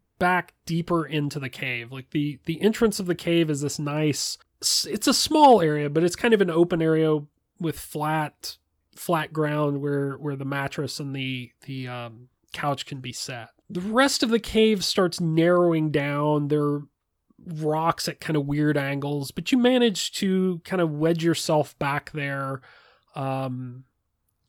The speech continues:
and, and head down what seems to be the largest tunnel.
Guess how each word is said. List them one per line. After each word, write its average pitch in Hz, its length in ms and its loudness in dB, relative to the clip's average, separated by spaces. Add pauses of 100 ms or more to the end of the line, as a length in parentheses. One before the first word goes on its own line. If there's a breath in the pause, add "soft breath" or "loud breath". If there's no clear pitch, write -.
and, 139 640 -6 (120)
and 139 280 -12
head 165 440 2
down 143 800 2 (100)
what 156 220 -4
seems 151 360 -2
to 151 80 -8
be 143 120 -2
the 135 120 -6
largest 131 500 -10
tunnel. 127 480 -18